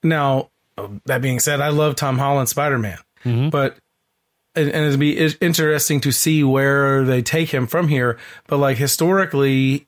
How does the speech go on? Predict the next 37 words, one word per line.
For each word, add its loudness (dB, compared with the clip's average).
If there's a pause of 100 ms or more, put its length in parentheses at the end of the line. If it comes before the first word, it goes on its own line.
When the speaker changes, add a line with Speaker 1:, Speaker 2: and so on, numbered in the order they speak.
(260)
Speaker 1:
in, 0
in 2
the 0
comics -2
and, 0
and 0
in, 2
in 2
the 2
M 0
C -2
U, 2 (320)
he's 0
always 2
had, 0 (580)
like, 0
a -2
mentor 0
figure, -2
whether 0
or 0
not 0
it -2
was -4
Iron -2
Man -6
or -4
Speaker 2:
Mm-hmm. -6
Speaker 1:
in -2
some 0
of 0
the -2
comics, -2
it's, -4
uh, -6 (300)
it's, -4 (580)
uh, -6